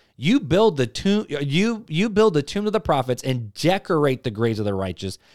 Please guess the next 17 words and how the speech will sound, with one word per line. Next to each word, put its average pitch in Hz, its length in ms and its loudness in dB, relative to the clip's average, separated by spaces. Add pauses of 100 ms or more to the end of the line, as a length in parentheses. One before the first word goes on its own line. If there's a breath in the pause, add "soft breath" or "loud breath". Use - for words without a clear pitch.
(140 soft breath)
And 214 220 0
you 202 120 2
say, 131 400 2 (260 soft breath)
'If 151 180 0
we 247 200 2
had 381 120 0
lived 160 160 4
in 139 100 -2
the 131 80 0
days 131 120 0
of 95 100 -2
our 92 140 -2
ancestors, 110 500 -2
we 392 160 -2
wouldn't 110 300 0
have 92 160 -14
taken 120 420 -4